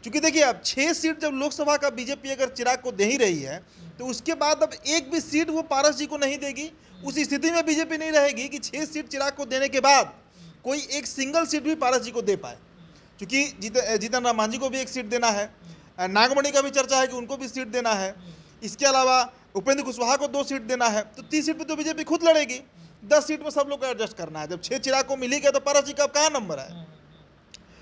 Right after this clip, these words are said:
तो अब ऐसी स्थिति में, स्थिति ऐसी ही है रत्नेश,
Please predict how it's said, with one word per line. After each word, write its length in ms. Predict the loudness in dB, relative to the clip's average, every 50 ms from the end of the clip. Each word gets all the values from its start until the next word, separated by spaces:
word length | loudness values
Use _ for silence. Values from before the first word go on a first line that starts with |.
| -20 -4 0
तो 60 | 2
अब 60 | 4 4
ऐसी 260 | 4 4 2 0 -2
स्थिति 260 | -2 -2 -4 -4 -2
में, 260 | 0 0 0 -2 -4 -10 _ _ -16 -16
स्थिति 340 | -14 -14 -12 -12 -4 2 4
ऐसी 220 | 4 4 4 2
ही 80 | -4 0
है 160 | 2 4 4
रत्नेश, 460 | 4 2 0 -4 -4 -4 -4 -6 -10